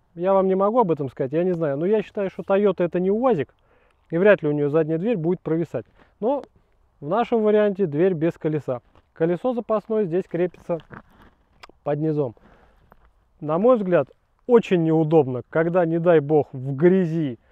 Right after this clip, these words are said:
в дождь или где-нибудь ещё вам придётся оттуда эту запаску доставать. Вы ощутите всю, как говорится, полноту,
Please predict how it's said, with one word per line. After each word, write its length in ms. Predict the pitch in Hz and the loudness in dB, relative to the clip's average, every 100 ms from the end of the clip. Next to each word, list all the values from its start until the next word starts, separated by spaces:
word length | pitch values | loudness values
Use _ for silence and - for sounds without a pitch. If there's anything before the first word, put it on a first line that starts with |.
| _ _ _ | _ _ _
в 180 | 127 143 | -6 -4
дождь 500 | 139 170 151 - - | 2 4 4 2 -8
или 160 | 135 139 | -4 -2
где-нибудь 520 | 139 175 156 139 143 | 2 2 2 -4 -4
ещё 340 | 147 - 170 | -6 0 0
вам 280 | 131 147 156 | 0 0 -2
придётся 500 | 143 139 156 156 135 | -4 -2 -2 -2 -2
оттуда 320 | 127 165 151 | -4 -4 -4
эту 180 | 135 135 | -4 -4
запаску 480 | 123 127 143 - - | -6 -4 -4 -4 -10
доставать. 520 | 123 - 120 143 202 _ _ _ _ _ - | -16 -12 -6 -2 -2 _ _ _ _ _ -12
Вы 380 | 131 156 156 - _ _ _ _ _ _ _ | 0 2 2 -2 _ _ _ _ _ _ _
ощутите 640 | - 151 - 175 180 160 156 | -2 -2 -2 -4 -4 -4 -6
всю, 340 | - - 185 - _ _ _ _ _ | -2 2 2 0 _ _ _ _ _
как 160 | - 139 | -8 -2
говорится, 260 | 151 - | -2 -2
полноту, 640 | 139 170 175 185 190 180 | 0 4 6 6 6 2